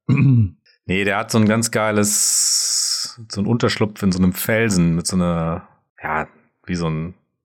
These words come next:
Speaker 2: Bond-Bösewicht. So ein fieser Typ. So, und diese, diese ganze F-, Industriebrandnummer, das, hm, könnte ja dann auf,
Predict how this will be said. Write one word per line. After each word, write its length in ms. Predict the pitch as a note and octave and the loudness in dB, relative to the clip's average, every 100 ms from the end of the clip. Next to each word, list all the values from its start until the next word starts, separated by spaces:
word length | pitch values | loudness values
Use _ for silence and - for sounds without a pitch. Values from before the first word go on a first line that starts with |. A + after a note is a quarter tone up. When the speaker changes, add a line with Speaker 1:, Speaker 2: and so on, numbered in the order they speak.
| _ | _
Speaker 2:
Bond-Bösewicht. 880 | - G3 F3+ - D#2+ D#2+ D#2+ - - _ _ | -4 -4 -4 -6 -6 -6 -10 -12 -18 _ _
So 120 | - | -16
ein 140 | F2 D#2+ | -16 -12
fieser 340 | - F#2 E2 | -6 -4 -4
Typ. 320 | - G2+ G#2 - _ - | -2 -4 -4 -18 _ -18
So, 160 | - G2+ | -2 0
und 160 | G2+ | 0
diese, 400 | G#2+ G2 G2 F#2+ | 0 0 0 0
diese 280 | F2+ F#2 F#2+ | -2 0 0
ganze 440 | F#2+ G2+ - G2 F#2 | 0 -2 0 2 0
F-, 420 | F#2 - - - _ | -2 -10 -16 -20 _
Industriebrandnummer, 1800 | A2 G2+ - G2+ A2+ A#2+ A#2+ A#2 F#2 - G2+ G2 A2 C#3+ B2 B2+ C3+ C3+ | 0 2 0 2 4 4 4 2 -2 -4 -4 -2 -2 0 2 4 4 2
das, 460 | A#2+ - - - _ _ _ _ _ _ | 0 0 -2 -4 _ _ _ _ _ _
hm, 220 | F2 F2+ - _ _ _ _ _ | -6 -6 -10 _ _ _ _ _
könnte 320 | - A#2 B2 A#2 | -6 -2 0 0
ja 140 | G2+ | 0
dann 680 | G#2 G#2 G#2+ - - - - | 0 0 0 -4 -12 -14 -10
auf, 260 | G#2+ G2 | -4 -4